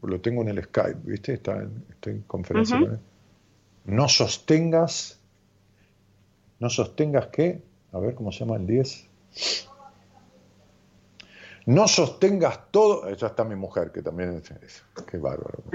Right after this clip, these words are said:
Speaker 1: Dios santo.
Speaker 2: Es mi vida.
Speaker 1: Esto no, no es una mujer, es como un conjunto de mujeres,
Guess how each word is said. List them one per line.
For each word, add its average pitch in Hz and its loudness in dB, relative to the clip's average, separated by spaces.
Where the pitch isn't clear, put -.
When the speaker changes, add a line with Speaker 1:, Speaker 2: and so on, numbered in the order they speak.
Speaker 1:
Dios 95 2
santo. 85 -2
Speaker 2:
Es 185 -2
mi 185 2
vida. 180 0
Speaker 1:
Esto 117 2
no, 107 -4
no 135 2
es 147 2
una 101 0
mujer, 92 2
es 113 2
como 110 0
un 107 -6
conjunto 127 0
de 104 2
mujeres, 151 -2